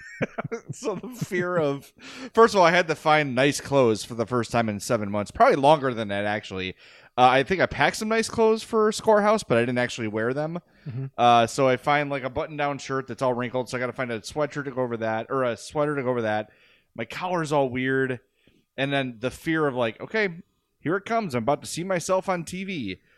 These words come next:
Speaker 1: And boy, howdy, was my head enormous. <laughs> It's like, "Jesus, did they put a head filter on me?" That just, it was like a Snapchat filter where my head just, like, expanded gigantically.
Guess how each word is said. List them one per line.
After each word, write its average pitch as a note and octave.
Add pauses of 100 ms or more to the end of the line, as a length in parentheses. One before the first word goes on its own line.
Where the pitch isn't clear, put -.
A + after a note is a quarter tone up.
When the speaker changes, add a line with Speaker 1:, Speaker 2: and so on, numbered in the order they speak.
(460)
Speaker 1:
And G#2
boy, C#3+
howdy, A#2+
was F#2+
my A2
head A2
enormous. F#2+
<laughs> - (1500)
It's C#4+
like, C4+
"Jesus, C4+ (300)
did B3+
they C4+
put -
a A#3
head B3
filter C4
on C#4
me?" D4 (300)
That G#3
just, - (220)
it A#3+
was B3+
like B3+
a A#3+
Snapchat A3+
filter D#3
where D#3
my D#3
head F3
just, F#3
like, D#3+
expanded E3
gigantically. D3+